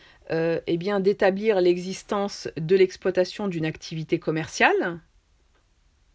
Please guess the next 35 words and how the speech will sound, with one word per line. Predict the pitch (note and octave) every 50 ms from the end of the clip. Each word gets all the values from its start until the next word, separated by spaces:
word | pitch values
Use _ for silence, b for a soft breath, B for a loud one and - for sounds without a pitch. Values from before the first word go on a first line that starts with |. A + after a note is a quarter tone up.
| _ _ b b b b b b b b b b -
Donc | E3+ D#3+ D#3+ D#3+ - - -
il | - E3 E3
faut | - - G#3 G#3 F#3
qu'on | - E3+ E3
soit | E3 - - F3 E3 - - _ -
en | - G#3+
présence | G#3 - - G#3 G3 G3 G3+ G#3 G3 F#3+ F#3+ - - - - b b b b b _
d'une | E3+ E3+ E3+ F#3+ A#3+ B3+ A#3 G3
activité | F3 - - - - F3 D#3+ D#3+ D#3 - E3
commerciale, | D#3 - D#3 D#3+ E3 E3+ - - - C4 D#4+ A4 G4+
et | A#3+ F3+ D#3+
donc | E3 E3 D#3+ -
là | E3+
je | E3+ E3+ E3+
vous | D#3+ D#3+
renvoie | D#3+ E3 E3+ E3+ E3+ F#3+ F#3+ F3
à |
la | D#3 D3+
qualification | - - E3 D#3+ D#3+ - - E3+ - E3 E3 D#3+ - - F#3 F3
d'activité | E3 D#3+ - - - E3 D#3+ D#3 - D#3
commerciale, | - E3 D#3+ D#3+ D#3+ - - - C#4 D#4+ F4+ F4
c'est-à-dire | - F3 E3 D#3 E3+ D#3+
l'accomplissement | D#3 D#3 - D#3+ D3+ - D#3+ - - F3 F3 E3+
d'actes | E3+ D#3+ E3+ F3 F3+ - - D#3+
de | D3+ D#3
commerce | D#3+ - D#3+ D#3 D#3+ E3 E3 D#3+ - - - D3 D3 B B B B B -
à | - D#3 D#3+
titre | - - G3+ - - -
de | D#3+ D#3+ D#3
profession | - - - D#3 - D#3 - - - E3+ E3+ E3+ - _ _ _ -
habituelle, | - E3 F3 E3 E3 - - A3+ D4 A4 A#4 C#4 F3+ E3+ D#3+ - -
on | D3+
l'a | D3+ D3 D3
vu | D3 D3 E3
précédemment. | D#3+ - - D#3 - - D#3 D3+ D3+ E3 F3 A3 D#4